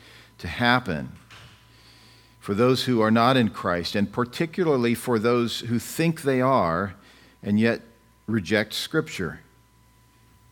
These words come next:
reject the Christ of the Bible.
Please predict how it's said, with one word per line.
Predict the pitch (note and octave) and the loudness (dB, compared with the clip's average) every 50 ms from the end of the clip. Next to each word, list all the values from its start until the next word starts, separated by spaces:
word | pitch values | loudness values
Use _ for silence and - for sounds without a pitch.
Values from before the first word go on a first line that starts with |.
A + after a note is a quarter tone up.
| _ _ _ _ | _ _ _ _
reject | G2+ G2+ F2 - G2+ G2 G2 G2+ - - - | -8 -6 -4 0 2 2 2 0 -2 -6 -8
the | A2+ | -8
Christ | - - - - D3+ C#3+ B2 A2 A2+ G#2+ - - - - - - - - _ _ _ _ _ _ _ | -6 -6 -2 2 2 4 4 4 4 2 0 -4 -4 -6 -10 -14 -16 -20 _ _ _ _ _ _ _
of | - F#2+ F#2 F#2 | -8 -8 -6 -6
the | A2 | -4
Bible. | F2 C3+ C#3 C3+ C#3 C#3 A#2 G2 F2+ D#2+ D2 | 2 4 6 6 6 4 2 0 -2 -6 -8